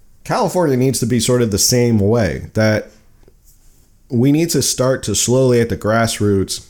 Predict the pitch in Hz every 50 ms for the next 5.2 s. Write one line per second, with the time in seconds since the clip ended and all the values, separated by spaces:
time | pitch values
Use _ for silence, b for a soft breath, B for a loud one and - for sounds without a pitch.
0 | - - - - - - - _ - - - - - - - - - - - -
1 | 117 110 98 - - 110 104 - 90 87 - 123 123 135 139 135 127 - 135 131
2 | 131 127 - - - - 92 92 92 85 - - 78 - 95 85 80 - - 92
3 | 82 - 82 80 76 80 76 71 92 120 127 123 120 113 - 120 117 113 110 107
4 | - - B B B B B B B B B B B B - 101 98 95 95 95
5 | 92 92 90 -